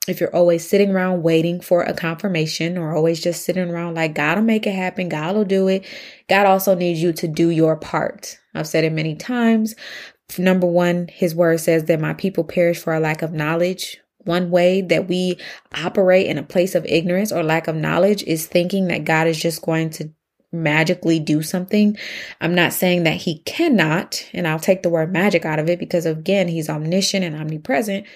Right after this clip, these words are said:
However, it also says that faith without works is dead. It, you have to match your faith with your works. You cannot say that you believe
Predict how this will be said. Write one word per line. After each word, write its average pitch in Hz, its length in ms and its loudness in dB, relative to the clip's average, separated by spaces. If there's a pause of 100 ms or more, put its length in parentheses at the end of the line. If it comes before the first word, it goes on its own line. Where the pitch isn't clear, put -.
(160)
However, 294 540 2 (500)
it 208 100 4
also 226 320 2
says 160 480 0 (260)
that 170 240 -4
faith 185 380 2 (220)
without 165 360 -2
works - 480 -2 (200)
is 160 180 0
dead. 196 460 2 (240)
It, - 260 -14 (220)
you 180 180 -2
have 214 440 -2
to 208 180 0
match 160 480 -2
your 185 120 2
faith 160 360 0 (100)
with 151 240 -6
your 165 120 -2
works. 220 420 0 (420)
You 190 160 -2
cannot 214 340 2
say 240 200 2
that 208 180 -2
you 202 80 0
believe 202 680 2